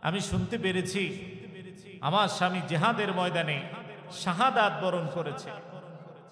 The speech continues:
ইয়া রাসূলুল্লাহ, আমার সাথে তার মিশার সুযোগ হয় নাই, মাত্র একটা দিন বিবাহ হয়েছে।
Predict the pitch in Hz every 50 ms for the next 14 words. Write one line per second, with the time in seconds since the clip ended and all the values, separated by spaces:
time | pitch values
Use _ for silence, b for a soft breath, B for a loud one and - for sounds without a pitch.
0 | - - - - - - 196 220 226 226 208 - 285 320 302 277 269 254 254 240
1 | 226 226 254 269 254 - - - 226 - 226 214 - 226 220 214 208 202 190 -
2 | - - - - - - - - - - - - 220 214 214 196 190 - 165 226
3 | 226 226 247 240 226 208 - - 226 226 330 330 - - - 269 277 277 269 254
4 | 240 226 - - - - - - - - - - - - - - 151 175 214 214
5 | - 226 214 202 190 185 - 196 254 240 202 214 196 180 175 190 196 208 214 202
6 | 190 160 165 170 175 - - - 156 131